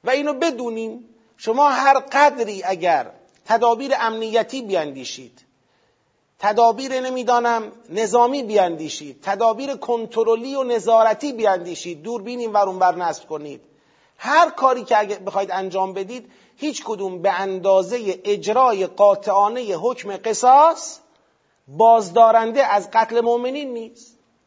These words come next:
تو داخل جامعهٔ اسلامی باید هزینهٔ تعرض به جان مؤمنین را واقعاً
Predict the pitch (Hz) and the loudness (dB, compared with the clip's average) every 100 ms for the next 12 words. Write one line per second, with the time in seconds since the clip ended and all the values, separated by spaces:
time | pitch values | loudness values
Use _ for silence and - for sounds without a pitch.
0 | _ _ _ _ _ - 226 240 240 311 | _ _ _ _ _ -14 0 4 4 2
1 | 302 233 240 233 233 226 226 220 - 226 | -4 0 2 2 0 -4 -6 -6 -4 -2
2 | 233 277 311 - _ _ _ _ _ _ | -2 -4 -10 -16 _ _ _ _ _ _
3 | _ _ _ _ _ 208 226 294 302 - | _ _ _ _ _ 4 6 4 2 -4
4 | - 202 214 180 220 220 214 214 269 311 | -2 0 0 -2 -10 -10 -8 -6 -4 -2
5 | 294 277 202 196 208 196 220 208 185 202 | -2 -2 0 4 4 2 0 0 0 -4
6 | 170 151 226 220 214 214 208 202 214 240 | -4 2 4 4 2 -2 -4 -4 -4 -2
7 | 302 294 285 277 285 - - _ _ _ | -2 4 6 6 4 0 -14 _ _ _
8 | _ _ _ _ _ _ _ _ 135 143 | _ _ _ _ _ _ _ _ -18 2
9 | 208 226 208 226 269 311 | 6 6 4 0 0 0